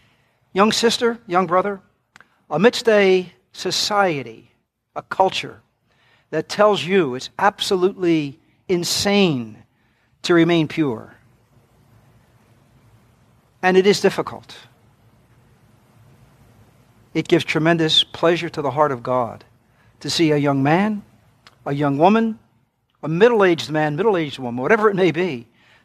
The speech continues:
to see them maintain purity in life, holiness that is beautiful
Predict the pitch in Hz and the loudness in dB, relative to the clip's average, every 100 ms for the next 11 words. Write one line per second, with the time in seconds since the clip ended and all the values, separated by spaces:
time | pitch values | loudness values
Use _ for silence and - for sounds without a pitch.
0 | _ 151 - 233 220 190 180 175 - 202 | _ -6 -2 2 2 2 0 -2 -4 -2
1 | 214 214 196 _ - - 190 202 196 196 | 0 -2 -6 _ -14 0 4 4 0 -6
2 | 180 156 135 117 - - - - _ _ | -4 -4 -4 -6 -12 -18 -18 -20 _ _
3 | _ _ _ _ - 190 170 117 110 - | _ _ _ _ 2 4 4 0 -6 -12
4 | - - _ - _ - 147 143 117 143 | -14 -16 _ -20 _ 2 2 2 -2 -4
5 | 170 180 - 123 | 2 2 0 -8